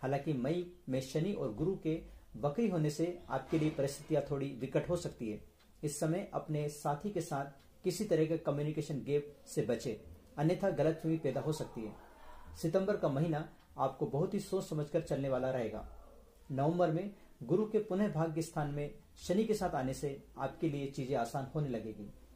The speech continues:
कुल मिलाकर वर्ष का शुरुआती समय थोड़ा संभल कर चलने का है, लेकिन वर्ष का अंत समय आपके लिए उत्साहजनक रहेगा। चलिए बात करते हैं पारिवारिक जीवन की या घर परिवार की।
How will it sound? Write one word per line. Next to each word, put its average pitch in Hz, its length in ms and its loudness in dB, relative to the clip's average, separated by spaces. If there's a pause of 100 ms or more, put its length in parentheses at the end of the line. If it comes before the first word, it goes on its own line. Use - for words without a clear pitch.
(400)
कुल 151 120 4
मिलाकर 151 420 2 (380)
वर्ष 196 220 6
का 202 100 2
शुरुआती 170 400 2
समय 160 340 0 (320)
थोड़ा 156 120 6
संभल 147 340 0
कर 151 120 0
चलने 123 260 -2
का 127 120 -2
है, 107 160 -4 (340)
लेकिन 131 360 0
वर्ष 156 220 2
का 165 120 0
अंत 196 260 -2
समय 151 320 -2 (280)
आपके 147 260 0
लिए 147 180 0 (100)
उत्साहजनक 127 580 0
रहेगा। 104 300 -6 (800)
चलिए 196 200 10
बात 160 260 8
करते 165 200 6
हैं - 460 -4
पारिवारिक 139 400 8
जीवन 139 260 4
की 214 240 2
या 143 60 8
घर 131 200 4
परिवार 113 360 0
की। - 180 -12